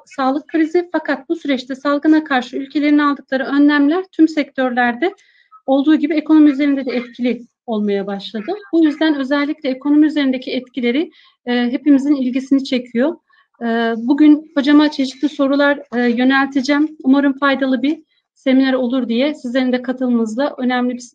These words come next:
seminer olur diye düşünüyorum. Arzu ederseniz başlayalım isterseniz. Hocam tekrar hoş geldiniz.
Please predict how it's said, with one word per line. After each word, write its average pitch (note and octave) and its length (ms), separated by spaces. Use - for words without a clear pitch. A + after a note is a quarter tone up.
seminer A#3+ 340
olur G#3+ 240
diye C4+ 180
düşünüyorum. B3+ 680
Arzu C#4+ 260
ederseniz D#4 580
başlayalım D4+ 480
isterseniz. B3+ 680
Hocam D4 220
tekrar D#4 320
hoş D#4 180
geldiniz. D#4 480